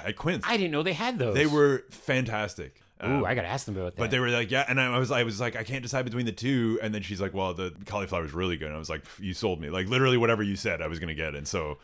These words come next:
Speaker 1: they came out with the sesame seeds on top, and, like, it was on top of the big leaf of lettuce and whatever. Like, it looked real. She put a little effort into
Speaker 2: Yeah.
Speaker 1: because my friend
Speaker 2: <laughs>
Speaker 1: mocked me for my choice.
Speaker 2: Yeah.
Speaker 1: But I'm like,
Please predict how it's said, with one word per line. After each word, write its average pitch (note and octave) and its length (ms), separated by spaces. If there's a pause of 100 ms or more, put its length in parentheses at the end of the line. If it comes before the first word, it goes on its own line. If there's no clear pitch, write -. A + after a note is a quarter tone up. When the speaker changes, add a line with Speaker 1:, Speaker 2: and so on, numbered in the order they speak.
(120)
Speaker 1:
they G#2 140
came A#2 240
out A2+ 100
with G#2 140
the - 140
sesame A#2 440
seeds A#2 300
on A2+ 140
top, G#2+ 440
and, F#2+ 140
like, F#2 160
it G2 40
was F2+ 120
on G2 120
top G2 260
of G2 100
the F2+ 80
big F#2 340
leaf G2+ 360
of E2+ 160
lettuce A2+ 400
and A2+ 120
whatever. A2+ 300
Like, G#2+ 160
it B2 60
looked B2+ 240
real. C3 320 (200)
She C#3+ 120
put E3 160
a E3 40
little D3 200
effort C3 240
into C3 240
Speaker 2:
Yeah. - 140
Speaker 1:
because A2+ 180
my A#2+ 120
friend A#2+ 260
Speaker 2:
<laughs> A2 60
Speaker 1:
mocked G#2+ 280
me C#3+ 240
for B2+ 180
my G2 160
choice. G#2+ 500
Speaker 2:
Yeah. B2 240
Speaker 1:
But D3 80
I'm D3+ 60
like, D#3 220